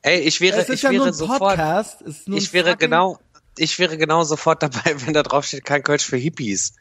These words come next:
Speaker 2: Ja, das traut sich halt keiner.
Speaker 1: Ja, ich,
Speaker 2: Ja,
Speaker 1: vielleicht
Speaker 2: trotzdem
Speaker 1: mach
Speaker 2: wird
Speaker 1: ich
Speaker 2: immer weiter, wird den Drecks-Hippies Kölsch gegeben. Weißt
Speaker 1: Ja.
Speaker 2: du? <laughs>
Speaker 1: Und ich hasse Hippies. Ich
Speaker 2: Ja,
Speaker 1: hasse
Speaker 2: ich auch.
Speaker 1: Hippies.
Speaker 2: Hippies sind übrigens auch Nazis.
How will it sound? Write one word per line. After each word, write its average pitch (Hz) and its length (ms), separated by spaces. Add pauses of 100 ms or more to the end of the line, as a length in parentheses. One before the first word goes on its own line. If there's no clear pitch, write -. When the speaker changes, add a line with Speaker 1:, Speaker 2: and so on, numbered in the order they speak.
(640)
Speaker 2:
Ja, 165 380
das 185 220
traut 202 240
sich 185 160
halt 185 140
keiner. 160 440 (480)
Speaker 1:
Ja, 131 380 (120)
ich, 135 180
Speaker 2:
Ja, 147 60
Speaker 1:
vielleicht - 100
Speaker 2:
trotzdem 135 320
Speaker 1:
mach - 100
Speaker 2:
wird 139 120
Speaker 1:
ich 233 60
Speaker 2:
immer 226 320
weiter, 190 320
wird 180 120
den 170 120
Drecks-Hippies 185 720
Kölsch 170 280
gegeben. 139 480 (600)
Weißt 151 240
Speaker 1:
Ja. 113 180
Speaker 2:
du? 175 760
<laughs> - 40
Speaker 1:
Und 131 120
ich 139 140
hasse 165 240
Hippies. 147 600 (260)
Ich 139 140
Speaker 2:
Ja, 165 120
Speaker 1:
hasse 160 180
Speaker 2:
ich - 40
auch. 160 320
Speaker 1:
Hippies. - 260 (360)
Speaker 2:
Hippies 185 340
sind 208 160
übrigens 185 320
auch 175 240
Nazis. 135 580